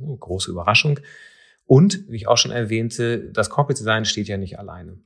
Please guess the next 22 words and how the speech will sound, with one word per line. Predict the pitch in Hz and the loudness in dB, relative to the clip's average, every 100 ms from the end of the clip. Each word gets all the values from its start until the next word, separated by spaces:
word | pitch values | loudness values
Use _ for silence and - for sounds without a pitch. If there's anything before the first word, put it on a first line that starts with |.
| - | -18
Also | - 104 | -6 0
wenn | 101 | 2
man | 107 | 2
sich | 104 107 | 0 -4
jetzt | 104 - | -6 -2
auch | 104 - | -2 -2
die | 104 101 101 | -4 -2 -2
Kampagne | 95 95 98 131 147 135 | -4 -2 2 2 2 -2
anguckt, | 110 117 - - | -4 -10 -12 -18
die | - | -4
gerade | 101 101 98 | 0 2 0
draußen | 92 98 98 - 95 | -2 0 0 -2 -6
ist, | 92 98 92 - - - | -6 -8 -6 -6 -6 -6
äh, | 95 95 | -4 -4
von | - 92 | -6 -4
Setzkorn | 90 - - 92 90 | -6 -8 -8 -8 -8
Kemper, | - 117 127 127 | -4 0 0 0
C | - 87 | -2 -2
E | |
O | 85 117 | 0 0
Setzkorn | 113 110 - - 107 101 | 0 -6 -8 -6 -4 -4
Kemper, | - 98 110 113 | -6 -8 -6 -8